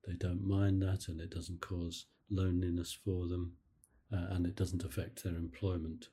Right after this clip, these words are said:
prospects. At the same time, it can be difficult to,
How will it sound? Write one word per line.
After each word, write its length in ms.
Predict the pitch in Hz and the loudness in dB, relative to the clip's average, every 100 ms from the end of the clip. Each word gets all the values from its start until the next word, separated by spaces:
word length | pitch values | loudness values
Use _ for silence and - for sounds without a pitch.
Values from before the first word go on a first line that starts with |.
| - | -12
prospects. 680 | 78 - - - - - - _ _ _ _ _ _ _ _ _ - | -8 -8 -8 -10 -10 -14 -14 _ _ _ _ _ _ _ _ _ -4
At 100 | 101 | -2
the 80 | 98 | 0
same 320 | - 104 95 | 0 2 2
time, 380 | 95 110 107 104 | 2 6 8 8
it 120 | - | 4
can 140 | - 87 | -2 -2
be 100 | 87 | 0
difficult 560 | 92 - 110 92 - | -2 -4 -6 -6 -6
to, 300 | - 98 87 | 0 0 0